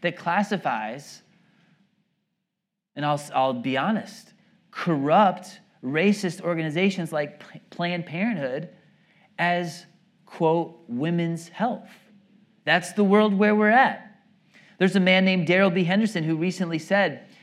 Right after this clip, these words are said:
that if abortion is health care, then slavery is job creation. There's another one to chew on, all right? But you can, you can cover up something with a sterilized name,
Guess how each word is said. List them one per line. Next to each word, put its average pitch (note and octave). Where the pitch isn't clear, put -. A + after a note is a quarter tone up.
that E3
if F#3
abortion D3+
is D#3
health A3
care, A#2
then F#3
slavery E3
is G3
job F#3+
creation. -
There's D3+
another G3+
one G#3
to C#3
chew C3
on, -
all D3
right? F3+
But G#3+
you A3+
can, G#3+
you A3+
can A#3+
cover C4
up A#3
something F#3
with F3+
a E3
sterilized F3+
name, G3